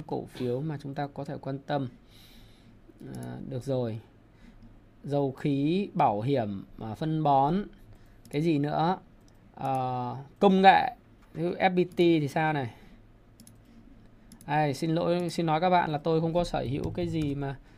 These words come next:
để tôi nói với các bạn đâu. Các bạn lớn hết rồi, các bạn tự,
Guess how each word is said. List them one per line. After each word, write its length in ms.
để 80
tôi 160
nói 320
với 100
các 60
bạn 180
đâu. 300
Các 60
bạn 260
lớn 280
hết 180
rồi, 240
các 60
bạn 120
tự, 300